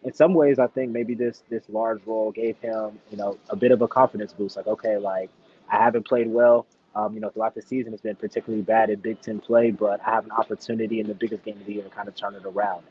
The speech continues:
And one thing about Payton that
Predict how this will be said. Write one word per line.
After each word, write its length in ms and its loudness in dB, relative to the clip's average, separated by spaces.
And 360 -2
one 200 6
thing 160 6
about 320 2
Payton 340 -4
that 340 -4